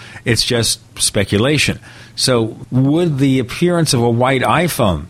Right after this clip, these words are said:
this late in the game indicate that Apple doesn't plan on replacing it in two months or three months?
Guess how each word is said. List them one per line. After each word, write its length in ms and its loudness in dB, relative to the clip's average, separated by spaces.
this 260 0
late 220 0
in 80 0
the 80 2
game 300 0
indicate 600 0
that 120 -2
Apple 380 0
doesn't 400 0
plan 320 0
on 140 2
replacing 560 0
it 100 -2
in 100 0
two 180 2
months 320 0
or 40 2
three 240 0
months? 420 -2